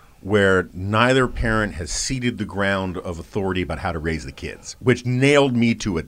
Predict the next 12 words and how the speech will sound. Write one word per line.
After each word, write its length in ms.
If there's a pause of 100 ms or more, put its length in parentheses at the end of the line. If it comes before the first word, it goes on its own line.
(100)
T. 640 (720)
Um, 720
my 180
mom 220
and 80
my 60
dad 200
have 80
very 300
different 240
personalities, 840 (100)
and, 640